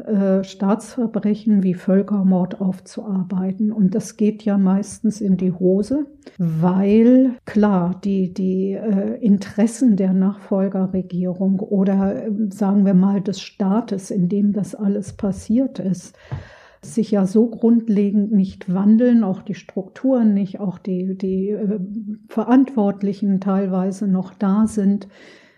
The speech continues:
Interessanterweise gab es von diesen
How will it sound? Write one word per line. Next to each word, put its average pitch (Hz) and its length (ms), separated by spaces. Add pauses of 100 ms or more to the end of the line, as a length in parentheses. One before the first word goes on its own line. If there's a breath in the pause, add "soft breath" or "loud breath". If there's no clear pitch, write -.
(340 loud breath)
Interessanterweise 208 1800
gab 208 460
es - 400 (120)
von 208 340
diesen 190 800